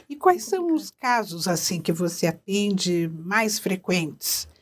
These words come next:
Speaker 1: Você está há quantos anos trabalhando, recebendo, atendendo clientes mesmo,
Speaker 2: Tá. Eu tô
Speaker 1: com o seu
Speaker 2: com
Speaker 1: escritório montado?
Speaker 2: Isso, eu tô com o escritório montado há sete anos.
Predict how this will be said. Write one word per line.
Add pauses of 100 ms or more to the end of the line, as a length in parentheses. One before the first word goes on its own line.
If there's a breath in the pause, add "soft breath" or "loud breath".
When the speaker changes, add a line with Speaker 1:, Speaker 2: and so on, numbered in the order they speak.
(180 soft breath)
Speaker 1:
Você
está
há
quantos
anos
trabalhando, (680)
recebendo,
atendendo
clientes
mesmo,
Speaker 2:
Tá. (320 loud breath)
Eu
tô
Speaker 1:
com
o
seu
Speaker 2:
com
Speaker 1:
escritório
montado?
Speaker 2:
Isso,
eu
tô
com
o
escritório
montado
há
sete
anos.